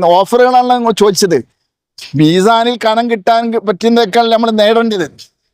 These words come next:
മീസാനിൽ ഇത്രമാത്രം കനമുള്ള അഞ്ച് സംഗതികളുണ്ട്.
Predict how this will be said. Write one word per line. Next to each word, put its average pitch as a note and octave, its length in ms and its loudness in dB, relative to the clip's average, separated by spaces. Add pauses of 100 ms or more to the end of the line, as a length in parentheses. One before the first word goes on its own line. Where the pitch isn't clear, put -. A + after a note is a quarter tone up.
(120)
മീസാനിൽ B3+ 840 2
ഇത്രമാത്രം A#3 680 -2 (160)
കനമുള്ള A3+ 720 0
അഞ്ച് G#3+ 320 -8
സംഗതികളുണ്ട്. G#3 720 0